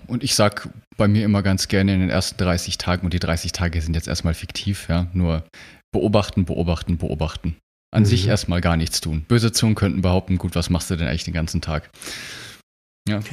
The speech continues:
Speaker 1: aber es ist
Speaker 2: Ja.
Speaker 1: eben extrem wichtig, wirklich zu gucken. Und ich hatte jetzt den, den schönen Fall, dass ich jetzt eben ein neues Projekt wirklich auf der grünen Wiese mit neuem Team anfangen durfte. Und es ist, ist lustig, es macht wirklich Spaß, weil ich mach einfach wirklich,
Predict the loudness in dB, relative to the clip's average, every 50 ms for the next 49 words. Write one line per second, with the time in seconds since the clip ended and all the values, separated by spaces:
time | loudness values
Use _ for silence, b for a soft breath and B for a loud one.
0 | -8 -4 0 0 2 4 4 4 4 4 4 4 4 4 2 -2 -4 0 2 2
1 | 2 2 2 0 0 0 0 -2 -2 -2 -2 -4 -4 -2 -4 -6 -6 -4 -4 -2
2 | 0 0 0 2 2 2 2 2 0 0 0 0 0 2 0 0 0 -2 -4 -2
3 | 0 0 2 2 2 0 0 0 -2 0 2 2 2 2 2 0 0 0 0 0
4 | -2 -2 -2 -2 -2 -4 -4 -4 -4 -2 0 0 0 0 0 -2 -4 -4 -2 0
5 | 0 0 0 -4 -8 -8 -6 -8 -8 -8 -8 -8 -6 -4 -4 -4 -2 0 0 0
6 | 2 2 0 0 0 0 0 0 -2 -2 -6 -6 -4 -2 0 0 2 2 0 0
7 | 0 0 0 0 2 0 0 -2 B B B B B B B B B B B B
8 | 0 0 0 2 2 2 2 2 2 0 0 -2 -2 -2 0 0 0 -2 -6 -14
9 | -20 _ _ _ B B -18 -6 -2 0 0 0 0 -2 -2 -2 -2 -2 -2 -4
10 | -2 0 0 0 2 2 0 0 0 0 0 -2 0 -2 -4 -2 -2 -2 0 2
11 | 2 2 2 2 2 0 0 0 -2 -2 0 0 0 0 0 -2 -2 0 0 0
12 | 0 0 -2 -2 -2 -2 -2 -4 -6 -8